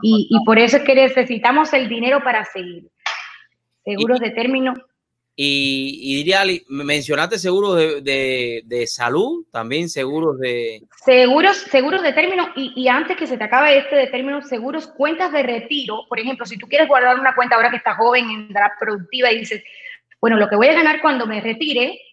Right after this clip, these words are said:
Speaker 1: el Social Security, lo que te va a dar, ya tú sabes lo que es, si es que nos llegan a dar algo". Pero podemos guardar, lo que estás guardando en el banco que no te gana interés, lo pones a ganar dinero, lo pones a ganar dinero,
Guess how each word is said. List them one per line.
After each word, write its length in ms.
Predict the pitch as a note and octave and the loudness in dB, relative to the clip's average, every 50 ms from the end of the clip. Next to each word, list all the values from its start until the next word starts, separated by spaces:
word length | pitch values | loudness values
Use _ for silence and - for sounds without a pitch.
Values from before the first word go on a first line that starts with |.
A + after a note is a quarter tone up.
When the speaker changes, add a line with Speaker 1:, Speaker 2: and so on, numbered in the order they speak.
| _ | _
Speaker 1:
el 140 | - G#3+ G3 | -12 -10 -10
Social 260 | - - A#3+ A3+ B3 | -8 -10 -12 -10 -6
Security, 320 | A#3 B3 B3 B3+ C#4+ D4+ F#4 | -6 -4 -4 -2 -4 -2 0
lo 140 | E4+ D4 - | 0 0 0
que 80 | G#3+ | 0
te 80 | G3+ G3 | -2 2
va 100 | G3+ A3 | 2 4
a 160 | A#3 B3 C#4 | 4 4 4
dar, 100 | C#4 A#3 | 2 0
ya 120 | A3 G#3+ | -4 -6
tú 100 | - A3+ | -6 -6
sabes 220 | F#3 A3+ A3 A#3 G#3 | -6 -4 -4 -4 -6
lo 140 | G#3 G3+ - | -8 -10 -8
que 200 | - G3+ G#3+ A#3 | -6 -6 -6 -6
es, 160 | G#3+ - _ _ | -6 -10 _ _
si 280 | - - - C#4 C#4 | -20 -8 -4 0 0
es 60 | C4+ C#4 | 0 0
que 80 | C4 | 0
nos 140 | A#3 G#3+ G#3 | 0 0 0
llegan 320 | G#3 A3+ A3+ A#3 A#3 A3 G#3 | 2 2 2 2 2 0 0
a 80 | G#3 | 0
dar 160 | G#3 G#3 G#3 | 0 2 2
algo". 440 | A3 A3 G#3+ G#3 G3 E3 F#3 - - _ - - _ _ - _ - - - _ _ _ | 4 2 2 2 -2 -4 -6 -8 -8 _ -20 -20 _ _ -20 _ -20 -20 -20 _ _ _
Pero 240 | - C4 C4 C4 B3 | 4 4 4 4 2
podemos 400 | - B3 A#3+ B3+ C#4 D#4+ E4+ E4 | 0 0 2 2 2 2 0 0
guardar, 540 | C#4+ D#4 C4 A#3 A3 G#3+ C#4+ C#4+ B3 A3+ - - | 0 0 0 0 0 0 0 0 0 -2 -4 -8
lo 160 | A3+ A#3 A3+ | -8 -8 -8
que 60 | A#3 | -10
estás 220 | A3+ A3+ - F4+ F4 | -10 -2 -2 -2 2
guardando 460 | F4+ F4+ D#4+ - D#4 D#4+ E4 E4 D#4 | 2 0 0 0 -2 -2 -2 -2 -2
en 60 | C#4+ | -4
el 120 | B3+ A#3+ | -4 -4
banco 300 | G#3 C4+ C#4+ D4 - C4 | -2 -2 -2 0 -2 -4
que 80 | C4 - | -6 -4
no 140 | A3+ A#3+ B3 | -8 -4 -2
te 100 | C#4+ C4 | -2 -2
gana 180 | B3+ B3+ C4 | -2 -2 -4
interés, 480 | C4+ B3+ - A3+ A3 A#3 B3+ E4+ - - - _ _ _ _ _ _ _ | -4 -6 -6 -4 -2 -2 -2 -2 -4 -10 -18 _ _ _ _ _ _ _
lo 220 | - B3 B3 A#3 - _ | 0 2 2 2 0 _
pones 380 | - C#4 D4 E4 F4 F4 - D4 | 2 4 4 4 2 0 0 -2
a 80 | B3 | 0
ganar 260 | A3+ A3+ A#3 A#3+ B3 | 0 0 -2 -2 -2
dinero, 300 | A3+ B3+ B3 A#3+ A#3 A3+ | -4 -6 -4 -4 -4 -4
lo 120 | A3 A#3 A3+ | -4 -6 -2
pones 240 | - E4 E4 D#4+ D#4 | 0 0 0 0 0
a 60 | C#4 | -2
ganar 240 | A#3+ A#3 A#3 A3 G#3+ | 0 -2 -2 -4 -4
dinero, 340 | A#3 A#3+ A#3 A#3 A#3 A#3 | -4 -4 -2 -2 -2 -4